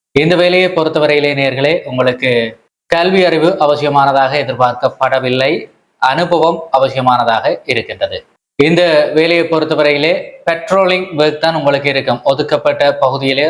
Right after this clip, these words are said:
ரோந்து செய்கின்ற வேலை இருக்கும். இதை விட கிரெடென்ஷியல் என்று அவர்கள் எதிர்பார்க்கின்ற விடயம் வந்து செக்யூரிட்டி கார்டு லைசன்ஸ் உங்களுக்கு இருக்க வேண்டும். ஃபர்ஸ்ட் எய்ட் சர்டிஃபிகேட் இருக்க வேண்டும்.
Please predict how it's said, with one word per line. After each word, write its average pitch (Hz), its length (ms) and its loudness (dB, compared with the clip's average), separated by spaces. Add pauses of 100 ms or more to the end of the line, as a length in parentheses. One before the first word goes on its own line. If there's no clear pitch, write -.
ரோந்து 165 360 2
செய்கின்ற 139 500 -2
வேலை 127 320 0
இருக்கும். 120 380 -2 (420)
இதை 165 180 4
விட 196 180 2
கிரெடென்ஷியல் 196 600 2
என்று 175 260 2
அவர்கள் 156 300 2
எதிர்பார்க்கின்ற 151 540 0 (260)
விடயம் 139 360 -2
வந்து 135 200 -2
செக்யூரிட்டி 175 520 -4
கார்டு 143 340 0
லைசன்ஸ் 147 420 -2
உங்களுக்கு 123 360 -4
இருக்க 117 180 0
வேண்டும். 131 320 -2
ஃபர்ஸ்ட் 156 320 -2
எய்ட் 147 240 -2
சர்டிஃபிகேட் 131 500 -4
இருக்க 113 180 -4
வேண்டும். 120 340 0